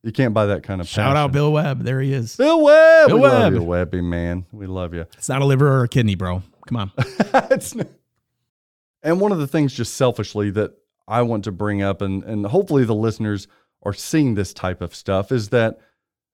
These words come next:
Speaker 1: Jersey Jack Pinball did not shy away from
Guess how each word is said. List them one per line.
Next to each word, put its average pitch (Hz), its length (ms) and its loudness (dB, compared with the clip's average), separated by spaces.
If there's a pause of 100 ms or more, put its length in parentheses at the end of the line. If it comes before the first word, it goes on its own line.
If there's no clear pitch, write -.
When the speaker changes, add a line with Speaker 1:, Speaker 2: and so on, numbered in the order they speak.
(100)
Speaker 1:
Jersey 202 260 -2
Jack 190 240 -2
Pinball 147 440 2
did 131 200 -2
not 131 220 -4
shy 151 340 0
away 123 480 -2 (640)
from 113 360 -2